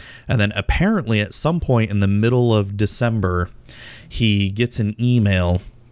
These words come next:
talking about, um, alleged pedophiles in the judge community.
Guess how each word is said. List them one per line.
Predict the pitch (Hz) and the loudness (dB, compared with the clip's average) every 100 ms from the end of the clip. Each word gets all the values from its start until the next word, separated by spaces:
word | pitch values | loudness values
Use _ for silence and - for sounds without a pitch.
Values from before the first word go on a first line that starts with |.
| - - - - - - - - - - | -20 -20 -20 -20 -20 -20 -20 -14 -10 -8
talking | - 127 139 156 135 | -4 -2 -2 -4 -2
about, | 110 101 98 95 - | 0 0 -2 -4 -8
um, | - 90 90 87 - - - - - - - - - - - - 127 | -6 -4 -4 -6 -12 -20 -20 -20 -20 -20 -20 -20 -20 -20 -20 -6 -2
alleged | 107 107 110 107 - - | 2 2 0 -2 -10 -4
pedophiles | - 131 123 101 92 95 98 95 - | 0 0 0 -2 0 0 0 -2 -2
in | 104 95 92 92 95 | 0 2 0 -2 -2
the | 101 | -4
judge | 98 117 113 - | 0 0 -2 -4
community. | 95 85 85 87 | -4 -2 -2 -4